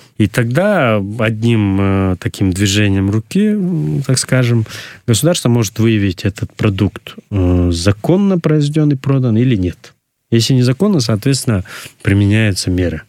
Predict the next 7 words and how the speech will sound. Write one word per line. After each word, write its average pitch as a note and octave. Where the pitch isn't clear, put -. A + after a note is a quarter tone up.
И C#3+
это, A2+
э, -
как -
считает F#2
государство, A2+
позволит C3